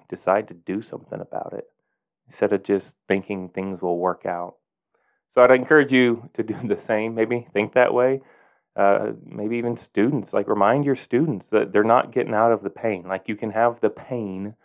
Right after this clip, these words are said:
of paying attention for twenty, thirty minutes in class to get the answers you need for a study guide, or you deal with the pain of rushing through a study guide in the days before a test, or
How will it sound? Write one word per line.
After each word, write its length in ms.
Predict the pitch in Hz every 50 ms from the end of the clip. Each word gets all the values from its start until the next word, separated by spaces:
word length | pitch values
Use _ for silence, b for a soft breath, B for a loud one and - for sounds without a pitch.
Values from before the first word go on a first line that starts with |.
| _ _ _ _ _ _ _
of 200 | - 101 101 98
paying 320 | - 117 113 110 107 107 107
attention 500 | 101 - - 110 110 - - 101 98 95
for 340 | - - 98 98 101 98
twenty, 340 | 95 - - 98 98 110 107
thirty 260 | - - 110 107 104
minutes 320 | 104 104 107 110 101 - -
in 80 | 98
class 400 | 95 - 107 101 104 104 101 101
to 100 | - -
get 180 | 92 107 101 -
the 120 | 98 90
answers 340 | 90 110 110 - - 95 92
you 80 | 98 95
need 280 | 98 98 98 101 101
for 200 | - - 101 98
a 80 | 92 90
study 300 | - - 135 139 135 110
guide, 420 | 95 95 90 87 87 92 104 117 - b b b b b b b b b b b b _ _ _ _ -
or 380 | 101 120 127 113 98 98 107 117
you 240 | - - 98 101
deal 260 | 101 98 107 104 107 110
with 260 | 113 110 104 101 - _
the 100 | 104 98
pain 640 | - - - 127 127 113 92 90 95 104 117 123 123 _ _ _ _ _ _ _ _ _ -
of 420 | - 98 95 95 95 95 92 95 95
rushing 600 | 90 90 104 104 - - 117 107 107 104 101 95
through 680 | - - - 110 110 123 127 113 98 95 104 120 120 _ _ _ _ _ _ _ _ _ _ -
a 100 | - 110
study 280 | - - 117 104 110 104
guide 360 | 104 107 98 98 101 104 104
in 140 | 107 101 98
the 60 | 95
days 300 | 98 101 101 104 104 101
before 400 | - 104 - - 104 98 95 95
a 60 | 92
test, 480 | - - 117 120 117 113 113 - _ - -
or 500 | - 113 143 156 127 113 117 127 135